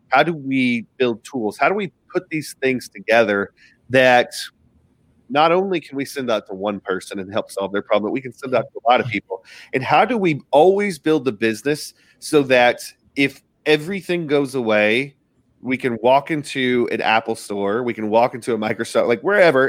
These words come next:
and buy a new computer and get started right away? Like, that's the thing is, is can you really contain all your stuff in a backpack? And even if you're a brick and mortar bus-, business owner and you don't wanna b-, be completely, like, out of your brick and mortar business,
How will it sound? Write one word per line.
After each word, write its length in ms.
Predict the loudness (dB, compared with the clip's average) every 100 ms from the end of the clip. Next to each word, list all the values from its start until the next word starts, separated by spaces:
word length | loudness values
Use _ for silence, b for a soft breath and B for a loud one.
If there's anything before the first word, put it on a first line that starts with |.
| 0
and 160 | -2
buy 220 | 2 4
a 40 | 2
new 120 | -2
computer 400 | -6 -8 -4 -4
and 100 | -4
get 100 | -8
started 320 | -4 -4 -2
right 160 | -4 -4
away? 280 | -6 -12 -2
Like, 320 | 2 2 0 b b b
that's 300 | 2 4 2
the 120 | -4 -2
thing 260 | 0 0
is, 200 | -2 -8 -12
is 200 | -6 -6
can 300 | -6 -4 -4
you 140 | -2 -4
really 340 | 0 0 0
contain 1000 | -4 -12 -14 -10 -2 2 2 2 0 -4 -8 _ _ _ _ _ _ _ _ _ 2
all 200 | 4 6
your 120 | 2
stuff 320 | 0 0 0
in 80 | -2
a 40 |
backpack? 520 | -2 -2 -2 -4 -4 -2
And 80 |
even 160 | -2 0
if 100 | 0
you're 140 | 2
a 20 | 2
brick 200 | 2 -2
and 100 | -2
mortar 240 | 0 0
bus-, 240 | 0 -2 _ -20 -8 -2
business 340 | 0 0 0
owner 160 | 0 0
and 80 |
you 80 | 2
don't 140 | 2 4
wanna 260 | 4 4
b-, 160 | 0 -8 -8
be 100 | -8
completely, 720 | -8 -12 -6 -2 -2 -2 0
like, 300 | 0 0 -2
out 180 | 2 2
of 160 | 2 0
your 100 | -4
brick 200 | -4 -4
and 100 | -6
mortar 220 | -4 -2
business, 480 | 0 0 2 -4